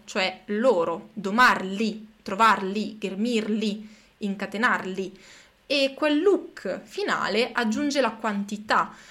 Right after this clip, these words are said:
ovvero tutti, sarebbe il them all inglese, che in italiano non è stato giustamente reso per ragioni metriche. In Burzumishi la particella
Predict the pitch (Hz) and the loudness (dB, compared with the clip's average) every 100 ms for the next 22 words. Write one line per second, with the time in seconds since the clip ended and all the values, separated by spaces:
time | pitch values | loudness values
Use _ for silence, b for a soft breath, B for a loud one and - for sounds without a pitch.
0 | B B 277 208 208 220 214 330 226 - | B B 0 4 4 2 -4 -6 -6 -10
1 | - 170 208 - - 226 226 214 208 196 | -10 -10 -10 -10 -2 0 4 4 4 0
2 | 208 247 226 185 151 165 - - 190 185 | 2 2 2 2 -2 -6 -10 -8 -6 -4
3 | 185 165 170 - - 269 269 339 208 214 | -2 -2 -4 -6 -2 0 2 4 4 2
4 | 185 185 196 202 202 196 180 202 202 - | 0 -4 -4 -4 -4 -6 -8 -10 -8 -6
5 | 202 190 220 185 175 185 175 175 185 175 | -4 -4 -4 -4 -4 -4 -4 -4 -8 -8
6 | 170 170 202 180 - - - b b b | -10 -8 -8 -8 -12 -16 -20 b b b
7 | 262 254 254 247 226 311 381 226 220 214 | -2 0 0 0 -2 2 2 2 2 2
8 | 185 - - - 180 220 - - 220 220 | 0 -4 -6 -4 -2 -4 -8 -8 -4 -2
9 | 233 233 220 294 330 269 - | -4 -4 -6 -4 -2 0 -2